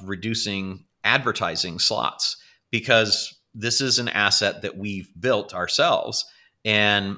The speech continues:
so we want a better user experience for you, and we don't want it to be cluttered with ads. So we've got advertisers who've built their entire business based on the ability to advertise on this podcast,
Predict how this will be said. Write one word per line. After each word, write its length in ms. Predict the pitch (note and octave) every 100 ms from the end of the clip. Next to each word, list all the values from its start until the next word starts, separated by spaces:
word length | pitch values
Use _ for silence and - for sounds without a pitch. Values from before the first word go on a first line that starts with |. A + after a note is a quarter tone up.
| - -
so 680 | - A#2 G#2+ G2+ G2 - _ -
we 680 | F#2+ A#2 C3 A#2+ A2+ A2 _ G2
want 340 | A2 A2 - -
a 80 | F#2+
better 240 | A2 A2
user 440 | G2+ A2+ B2 A2 G2+
experience 520 | - A#2 G#2+ G2 -
for 160 | -
you, 420 | G2 F2+ A#2 E3+ G3 - _ -
and 500 | A#2 A2+ A2+ A2 G#2+
we 300 | - F#2 A2+
don't 400 | G#2+ G#2+ A2+ - G#2
want 260 | G#2+ A#2 - _ _ -
it 160 | A#2+
to 60 | A#2+
be 120 | B2+
cluttered 380 | - A#2 B2 B2
with 160 | C3 C3
ads. 340 | A3 - -
So 500 | - A#2 A2 A2 - -
we've 200 | B2 C#3
got 160 | C#3+
advertisers 600 | A2+ D#3 - A#2 A2 G#2
who've 160 | - G2
built 320 | A2+ A#2 - -
their 160 | A2
entire 380 | A#2+ - A2 B2
business 460 | G#2+ C#3+ B2+ D2+ -
based 360 | G#2 G#2+ -
on 240 | G2+ G2+ G2
the 100 | G2
ability 380 | G2 G#2+ G#2+
to 80 | G#2
advertise 480 | G2 G2+ A2 G#2 G#2+
on 160 | G2+ G2
this 120 | -
podcast, 600 | - - E3 F2 F2+